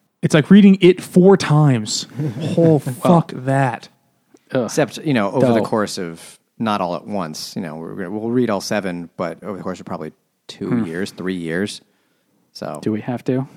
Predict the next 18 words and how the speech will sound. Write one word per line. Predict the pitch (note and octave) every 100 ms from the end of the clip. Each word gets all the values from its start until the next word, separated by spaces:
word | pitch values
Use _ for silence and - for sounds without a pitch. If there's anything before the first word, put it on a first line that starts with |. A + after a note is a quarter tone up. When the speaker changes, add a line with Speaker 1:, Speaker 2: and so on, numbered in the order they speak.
| _ -
Speaker 1:
We | F3+
should. | - - D#3+
It's | B2+ - -
extremely | - - - C3+ D#3+ D#3 B2
popular. | B2 B2 A#2 G#2+ A#2 _ _ _ _ -
Speaker 2:
I, | C#3+ F3+ F#3 - _ _
I | - B2+
love, | C#3+ E3 - - -
you | D3
know, |
honestly, | C3 D3+ D#3+ F#3
this | F3
is, | F3+
like, | D#3+
my | D3
favorite | - C3+ A#2
book | G2 -
series. | F#2+ D#2 D2+ -